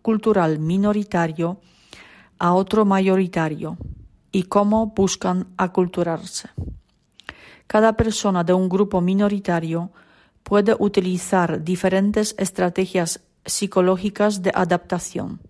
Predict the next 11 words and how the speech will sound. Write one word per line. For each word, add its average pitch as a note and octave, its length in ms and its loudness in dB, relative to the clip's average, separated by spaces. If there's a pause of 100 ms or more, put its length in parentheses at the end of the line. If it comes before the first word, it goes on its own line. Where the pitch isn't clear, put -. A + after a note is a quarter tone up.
(680)
por F#3 180 4
lo F#3+ 160 6
que F#3+ 180 2
hay G#3 260 2
adaptaciones F#3 920 0
individuales F3+ 960 -2 (440)
que F3+ 140 2
vale F#3+ 280 4
la F#3+ 200 2
pena F#3 320 0
contemplar. F3+ 800 -2